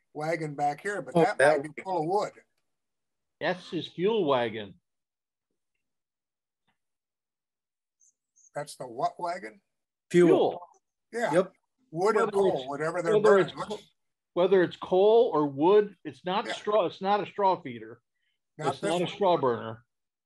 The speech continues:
Speaker 1: You can look at the black smoke.
Speaker 3: Well, he just, he's just firing it. He just threw
Speaker 1: Yeah.
Speaker 3: some wood in or some coal. That's all.
Speaker 1: I don't know whether you'd see that kind of color though with straw. I don't know.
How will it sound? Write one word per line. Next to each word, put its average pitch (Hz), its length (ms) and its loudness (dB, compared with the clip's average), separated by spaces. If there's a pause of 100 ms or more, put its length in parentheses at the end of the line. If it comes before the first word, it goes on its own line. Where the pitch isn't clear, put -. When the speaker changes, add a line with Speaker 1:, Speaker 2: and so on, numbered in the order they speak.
(160)
Speaker 1:
You 156 60 -12
can 151 60 -10
look 180 100 -8
at 170 60 -8
the 151 80 -6
black 160 300 -4
smoke. 170 360 -8 (840)
Speaker 3:
Well, 165 120 4
he 160 100 2
just, 165 220 -4
he's 160 260 -2
just 147 220 -6
firing 147 400 -2
it. 104 100 -20
He 131 120 -12
just 151 300 -6
threw 165 160 0
Speaker 1:
Yeah. - 80 -6
Speaker 3:
some 165 180 -6
wood 131 120 -4
in 113 220 -8 (320)
or 131 120 0
some 139 200 -6
coal. 120 440 -2 (120)
That's 131 240 -8
all. 110 320 -6 (600)
Speaker 1:
I 185 60 -12
don't 214 180 -6
know 190 100 -4
whether 175 180 -4
you'd 151 220 -6
see 190 200 -8
that 151 240 -6
kind 156 180 -8
of 135 100 -10 (440)
color 165 280 -4
though 131 180 -12
with 127 200 -16
straw. - 460 -10 (1300)
I 190 100 -8
don't 196 140 -10
know. - 160 -18